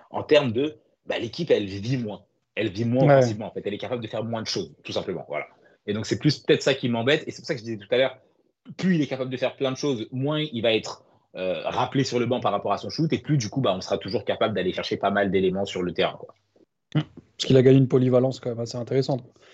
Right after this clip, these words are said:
Speaker 2: Qui
Speaker 1: C'est
Speaker 2: fait
Speaker 1: ça.
Speaker 2: que même si, même les fois où il est pas forcément on fire, il reste un joueur utile.
Speaker 1: Mm.
Speaker 2: Et ça, c'est quelque chose qu'on
Speaker 1: Carrément.
Speaker 2: n'avait pas avant.
Speaker 1: Ouais.
Speaker 2: Ou quand il rentrait pas à ses shoots, c'était un poids.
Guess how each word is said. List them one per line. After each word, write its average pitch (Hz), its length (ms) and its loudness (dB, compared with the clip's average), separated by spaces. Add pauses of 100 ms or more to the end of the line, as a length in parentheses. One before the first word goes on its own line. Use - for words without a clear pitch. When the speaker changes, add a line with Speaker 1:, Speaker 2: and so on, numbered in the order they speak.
(180)
Speaker 2:
Qui 160 120 -4
Speaker 1:
C'est - 60 -4
Speaker 2:
fait 160 80 6
Speaker 1:
ça. 151 40 2
Speaker 2:
que 127 380 4 (600)
même 170 180 0
si, - 240 -8
même 165 160 4
les 151 100 2
fois 170 240 4
où 143 80 0
il 131 80 -4
est 131 120 -8 (180)
pas 143 140 -4
forcément 135 540 -6
on 127 180 -2
fire, 135 400 2
il 123 200 0
reste 131 280 -2
un 120 100 -2
joueur 120 220 0
utile. 123 320 -2
Speaker 1:
Mm. 123 300 -4 (760)
Speaker 2:
Et 120 40 -14
ça, - 140 2
c'est - 120 -6
quelque 117 100 -2
chose 107 160 -2
qu'on - 120 -4
Speaker 1:
Carrément. 113 80 4
Speaker 2:
n'avait 101 100 0
pas 131 140 6
avant. 120 200 -2 (720)
Speaker 1:
Ouais. 95 100 -2
Speaker 2:
Ou 135 140 4
quand 120 240 0
il 123 60 2
rentrait 120 220 2
pas 120 80 0
à - 20 4
ses - 120 -8
shoots, 156 200 -6
c'était - 140 -4
un 113 100 2
poids. - 260 0